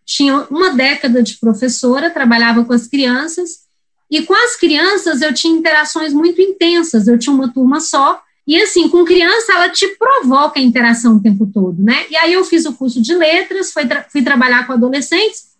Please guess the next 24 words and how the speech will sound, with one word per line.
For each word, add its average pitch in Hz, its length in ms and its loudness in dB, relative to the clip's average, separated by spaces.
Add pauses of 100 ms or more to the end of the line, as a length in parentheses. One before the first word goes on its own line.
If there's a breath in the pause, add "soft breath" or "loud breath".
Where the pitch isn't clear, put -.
(140)
e 359 40 -2
eu 453 120 0
tomei 453 280 0
um 494 40 -6
susto, 415 640 0 (240)
porque 285 240 -2
eu 320 80 0
ia 320 160 2
dar 269 380 0
aula, 269 120 -4
e 302 60 -2
a 262 140 0
aula 240 180 2
era 240 100 2
o 277 80 -8 (100)
caos. 262 840 -2 (120)
Tinha 359 160 -2
menino 339 280 0
pendurado 254 400 0
na 226 100 2
carteira, 285 540 -2
menino 277 340 2
quicando 247 380 0
na, 233 200 2